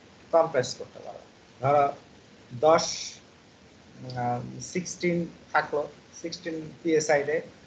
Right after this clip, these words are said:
আবার তোমার, আহ, three times কমাইতে হবে। So, এভাবে এটার compression রেশিওটা করা হয়, পি two by পি ওয়ান দিয়ে দেখানো হচ্ছে। আচ্ছা,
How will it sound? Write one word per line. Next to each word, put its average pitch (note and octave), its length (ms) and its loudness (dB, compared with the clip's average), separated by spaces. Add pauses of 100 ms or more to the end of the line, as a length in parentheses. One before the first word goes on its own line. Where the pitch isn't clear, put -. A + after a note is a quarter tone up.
(140)
আবার C3+ 300 4 (100)
তোমার, C#3 260 2 (760)
আহ, A2+ 640 -2 (580)
three E3+ 220 0
times C#3+ 540 4
কমাইতে C#3 340 0
হবে। - 240 -10 (800)
So, C3+ 160 2 (500)
এভাবে C#3+ 420 0 (120)
এটার B2 300 0 (100)
compression B2 540 0 (280)
রেশিওটা B2+ 480 -2 (280)
করা G#2+ 240 -2
হয়, - 80 -18 (2500)
পি D#3+ 100 2
two F#3 200 6
by D3 180 8 (120)
পি C#3 140 2
ওয়ান A2 260 2
দিয়ে A2 120 -12
দেখানো G#2 300 -14
হচ্ছে। - 280 -20 (1600)
আচ্ছা, A#2+ 200 -8